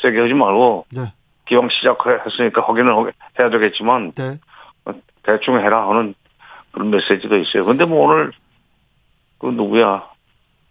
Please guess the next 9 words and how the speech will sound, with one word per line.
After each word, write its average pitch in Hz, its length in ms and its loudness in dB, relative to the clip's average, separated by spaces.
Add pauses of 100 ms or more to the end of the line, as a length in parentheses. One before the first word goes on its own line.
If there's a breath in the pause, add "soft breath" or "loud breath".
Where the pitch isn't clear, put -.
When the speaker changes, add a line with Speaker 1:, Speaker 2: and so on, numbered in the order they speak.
(340)
Speaker 1:
해리스 139 460 0
부통령이 131 520 0
Speaker 2:
네. 175 120 4
Speaker 1:
또 135 80 0
와서 127 240 -4
또 123 80 -2
한마디 123 320 0
해가지고, 113 680 -2
Speaker 2:
네. 151 180 0